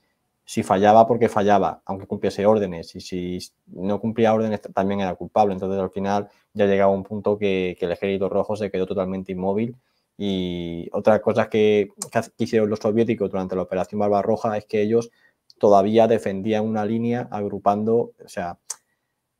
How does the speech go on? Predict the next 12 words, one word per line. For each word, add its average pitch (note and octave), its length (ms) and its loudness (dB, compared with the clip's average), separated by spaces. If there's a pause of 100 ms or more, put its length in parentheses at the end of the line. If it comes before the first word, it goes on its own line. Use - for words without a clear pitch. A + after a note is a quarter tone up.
(480)
no A#2 140 2
hacían C3 200 2
concentraciones A#2 560 0
de G2 100 -2
tropas, G#2+ 420 0
simplemente A#2+ 600 0
dividían A#2 800 -2
prácticamente A#2 600 -2
de G#2+ 120 0
forma, G#2+ 920 -6
eh, G2+ 400 -6
totalmente, G2+ 880 -8